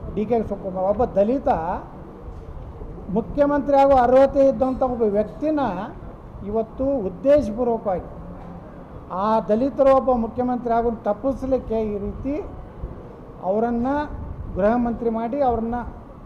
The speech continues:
ಅವರ ಏನು ಸೀನಿಯಾರಿಟಿ ಇದೆ, ಅವರು, ಅವರು ಒಂದು ಕಡೆ ಹೇಳಿದರು,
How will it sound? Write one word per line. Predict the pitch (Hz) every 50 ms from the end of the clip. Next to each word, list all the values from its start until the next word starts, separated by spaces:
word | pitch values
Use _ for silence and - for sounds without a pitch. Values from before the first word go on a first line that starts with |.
| - - - - - - - - - - - -
ಅವರ | 202 202 220 233 233 240 240 226 233 233 - - - - -
ಏನು | 202 202 226 220
ಸೀನಿಯಾರಿಟಿ | 208 - - 202 220 247 269 294 294 294 285 269 214 262
ಇದೆ, | 254 226 220 185 - - - - - - - - - - - - - - - -
ಅವರು, | 214 208 220 247 277 277
ಅವರು | 262 277 311 311
ಒಂದು | 302 294 -
ಕಡೆ | 285 285 302
ಹೇಳಿದರು, | 285 277 285 247 240 185 151